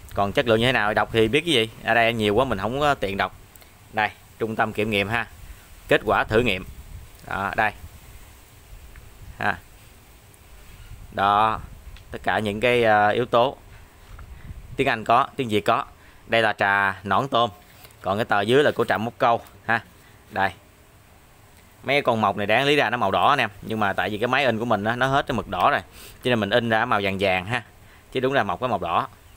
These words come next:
Đấy. Ha, có giấy chứng nhận chất lượng đàng hoàng nha mọi người. Chứ, à, không phải bán khơi khơi anh em, bán khơi mình không dám bán đâu. Đấy thì, à, à, mình nhắc lại nha. Anh em có thể mua trà này làm quà ha.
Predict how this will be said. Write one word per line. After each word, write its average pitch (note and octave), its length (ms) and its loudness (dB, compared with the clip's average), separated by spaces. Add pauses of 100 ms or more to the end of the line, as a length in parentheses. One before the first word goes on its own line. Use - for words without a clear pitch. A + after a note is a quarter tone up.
(2500)
Đấy. G2 240 0 (1300)
Ha, A2+ 200 0 (400)
có A#2+ 220 4
giấy C#3+ 160 2
chứng D#3+ 160 0
nhận G#2 200 0
chất C#3+ 160 0
lượng G#2 140 2
đàng G2+ 100 0
hoàng G2+ 180 2
nha A2 80 2
mọi G#2+ 120 2
người. G#2 160 2 (580)
Chứ, C3+ 240 6
à, A2 440 4 (200)
không G#2+ 120 -4
phải A2+ 140 0
bán B2 180 0
khơi C#3+ 120 -2
khơi B2 220 4
anh A#2 60 2
em, A#2 180 0
bán B2 140 -2
khơi A2 200 2
mình G2 120 -6
không G2 140 -4
dám B2 120 0
bán C3 140 0
đâu. C#3+ 100 -2 (640)
Đấy C3+ 100 0
thì, A#2 220 0
à, G#2 340 2 (540)
à, G2+ 120 0
mình G2+ 160 -6
nhắc C#3 140 -2
lại A2 180 0
nha. B2+ 160 -2 (560)
Anh A2 140 0
em A#2 100 2
có B2 60 -2
thể A#2 140 0
mua A#2+ 160 2
trà G2 240 0
này F#2+ 120 -4
làm F#2+ 180 -2
quà G2 220 2
ha. A#2+ 200 -6